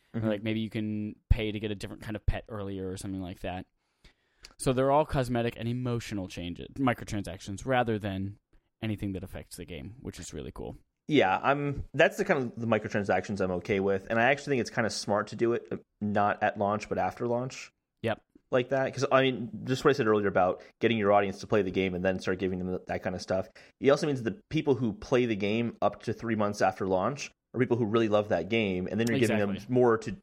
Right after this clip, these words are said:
Speaker 1: to do with that game afterwards.
Speaker 2: And
Speaker 1: You can
Speaker 2: they're
Speaker 1: let
Speaker 2: the
Speaker 1: people
Speaker 2: ones
Speaker 1: ch-
Speaker 2: that are saying,
Speaker 1: Yeah.
Speaker 2: "You know, I've already played this game for three months. I really enjoyed it. I didn't pay much for it. Of course,
Speaker 1: Yeah.
Speaker 2: yeah, I'll throw a couple bucks your way."
Speaker 1: Mm-hmm.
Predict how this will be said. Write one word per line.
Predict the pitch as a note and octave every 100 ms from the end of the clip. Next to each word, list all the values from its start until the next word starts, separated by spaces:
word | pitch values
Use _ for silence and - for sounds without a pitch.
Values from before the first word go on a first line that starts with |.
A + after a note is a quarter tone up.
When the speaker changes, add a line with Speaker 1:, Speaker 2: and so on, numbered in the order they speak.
| -
Speaker 1:
to | A#2
do | G#2+ A#2+
with | G2+
that | F#2 F2
game | F#2+
afterwards. | G2+ G2+ - B1 - - - -
Speaker 2:
And | B2
Speaker 1:
You | B2+
can | C3
Speaker 2:
they're | C#3+
Speaker 1:
let |
Speaker 2:
the | C#3+
Speaker 1:
people | C3
Speaker 2:
ones | B2
Speaker 1:
ch- |
Speaker 2:
that | A#2+
are | A#2
saying, | - A#2+ A2+
Speaker 1:
Yeah. | A#2 B2
Speaker 2:
"You | D3+
know, | F3 F3+ -
I've | C#3 E3
already | D#3+
played | D3+ D#3
this | C3+
game | D#3+ C#3
for | C3+
three | D3 C3+
months. | C#3 B2+ -
I | B2+
really | B2+ D3 B2
enjoyed | A#2 C3+
it. | C3 A#2
I | A#2+
didn't | D3 C#3
pay | E3 D#3+
much | C3+ -
for | - B2 C3+
it. | D#3+ -
Of | F3
course, | - - -
Speaker 1:
Yeah. | D#3
Speaker 2:
yeah, |
I'll | A#2
throw | C3+
a | A2+
couple | A#2 G#2
bucks | F#2+ F#2+ A2
your |
way." | F#2+ B2+
Speaker 1:
Mm-hmm. | A#2+